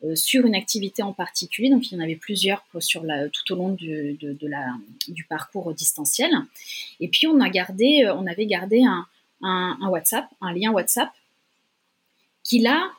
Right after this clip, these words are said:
permet, nous permettait à nous de prendre la température. C'est-à-dire, je te parlais tout à l'heure, quand on a une, une communauté, euh, à distance, d'être à l'écoute,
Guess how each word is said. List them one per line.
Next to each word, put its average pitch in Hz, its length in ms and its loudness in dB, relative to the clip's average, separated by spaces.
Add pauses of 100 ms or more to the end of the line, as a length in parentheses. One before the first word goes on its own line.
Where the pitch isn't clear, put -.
(300)
permet, 240 380 4
nous 254 160 8
permettait 262 500 6
à 208 100 2
nous 208 300 2 (340)
de 208 120 2
prendre 330 260 2
la 302 100 6
température. 247 440 4
C'est-à-dire, 190 240 0
je - 60 -2
te 202 60 -2
parlais 185 260 -2
tout - 180 -6
à 185 80 0
l'heure, 196 180 0
quand 180 180 -8
on 180 120 -2
a 202 40 2
une, 190 140 0 (100)
une 175 160 -2
communauté, 185 680 0
euh, 156 80 0 (300)
à - 60 -6
distance, 180 400 0
d'être 180 240 -4
à 175 60 -4
l'écoute, 180 480 -2